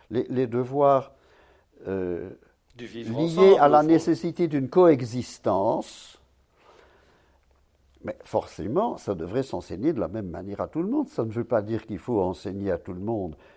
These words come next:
Speaker 1: des idées ou libérales ou socialistes ou écolos. Non. Et il y a justement une liberté de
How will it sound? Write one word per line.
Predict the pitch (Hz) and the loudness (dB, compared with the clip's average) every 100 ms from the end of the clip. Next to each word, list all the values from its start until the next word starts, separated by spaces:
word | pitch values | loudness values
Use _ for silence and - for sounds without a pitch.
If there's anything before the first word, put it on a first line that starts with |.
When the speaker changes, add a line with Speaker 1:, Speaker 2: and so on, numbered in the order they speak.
| _ | _
Speaker 1:
des | 92 95 98 | -10 -10 -8
idées | 87 101 98 | -8 -6 -6
ou | 104 | -6
libérales | 95 90 87 87 101 98 95 | -8 -8 -10 -4 0 2 2
ou | 90 | -2
socialistes | - 95 - 92 87 95 90 - | -12 -14 -8 -8 -6 -10 -10 -8
ou | 95 | -6
écolos. | 92 - 90 90 95 - | -6 -4 -4 -2 -4 -4
Non. | 131 220 170 _ - - _ | -2 -2 -4 _ -20 -20 _
Et | 85 | -10
il | 87 | -4
y | |
a | 90 | -4
justement | 92 92 101 95 | -4 -8 -6 -4
une | 87 | -4
liberté | 104 95 92 - 110 95 | -6 -6 -6 -4 -4 -4
de | 87 90 | -6 -10